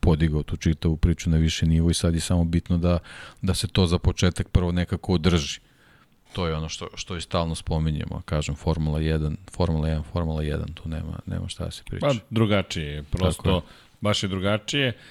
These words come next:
Speaker 2: I samo da
Speaker 1: Formula jedan je globalni sport, to je, to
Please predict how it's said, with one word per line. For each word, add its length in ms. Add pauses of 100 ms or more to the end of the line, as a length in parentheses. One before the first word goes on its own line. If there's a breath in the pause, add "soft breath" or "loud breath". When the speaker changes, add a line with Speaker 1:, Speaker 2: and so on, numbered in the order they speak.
(280 loud breath)
Speaker 2:
I 120
samo 200
da 60
Speaker 1:
Formula 300
jedan 200
je 80
globalni 420
sport, 440
to 100 (100)
je, 80 (200)
to 100